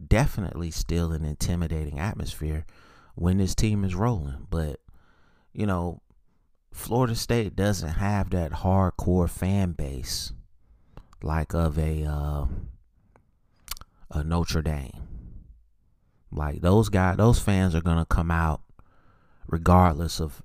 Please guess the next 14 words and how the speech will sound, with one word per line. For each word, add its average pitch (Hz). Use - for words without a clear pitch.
how 87
the 78
team 80
is. 73
You, 104
you, 104
you've 135
never 110
seen 92
when, 87
when 87
everything 107
is 90
going, 92